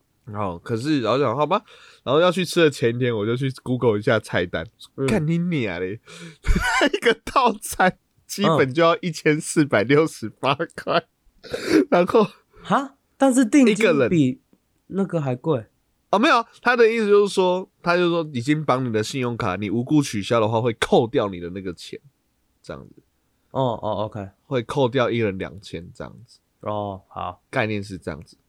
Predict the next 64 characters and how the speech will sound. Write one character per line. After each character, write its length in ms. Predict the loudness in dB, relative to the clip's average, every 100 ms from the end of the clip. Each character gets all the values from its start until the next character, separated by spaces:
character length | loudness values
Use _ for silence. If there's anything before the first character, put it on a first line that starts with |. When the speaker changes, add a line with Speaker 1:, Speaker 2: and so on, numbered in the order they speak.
| _
Speaker 1:
好， 260 | -8 -8 -6
反 160 | -8 -4
正 160 | -6
好， 280 | -4 -2 -2
就 80 | -4
说， 80 | -6
哦， 200 | -8 -8
干， 200 | -10 -10
好 280 | -16 _ -20 -20 _
贵。 280 | -6 -4 0
我 100 | 0
就 140 | 2
想 120 | 0
说 120 | -2
看 180 | -4 -4
了 80 | -4
一 60 | -6
千 180 | -6
四， 140 | -6 -10 -12 -20 -20
可 140 | _ -10
是 200 | -4 -2
呢， 220 | -2 -4 -10 _ _ _ _ 0
<clears throat> 520 | 0 0 -4 _ -12 0
基 120 | 2
本 160 | 4
上 200 | 2 0
啊， 120 | 0 -8 _ _ _ _ _ _ _
他 120 | 0
的 80 | 2
意 80 | 2
思 140 | 4
又 80 | 4
不 60 | 4
知 20 |
道 20 |
看 160 | 2 0
起 60 |
来 60 | 2
就 120 | 0
很 160 | 0 -6
普 200 | -10 -10
通。 240 | -8 -10 -12 -20 _ _ _ _ _ _ _ _ _
所 160 | 0 2
以 80 | 4
说， 180 | 4 4
譬 140 | 2
如 80 | 2
说， 320 | 4 2 0 -6 _
呃， 320 | -4 -2 -2 -4 _ _ _ _ 2
你 60 |
有 80 | 2
去 100 | 2 0 -2 -8
吃 200 | -6 -2
过 120 | 0
那 80 | 0
种， 160 | -2 -2
它 140 | -2
是 120 | 0
一 40 | 0
个 100 | 0
套 260 | 2 0
餐， 360 | 0 -4 -6 -8 _
就 140 | -10
是 140 | -6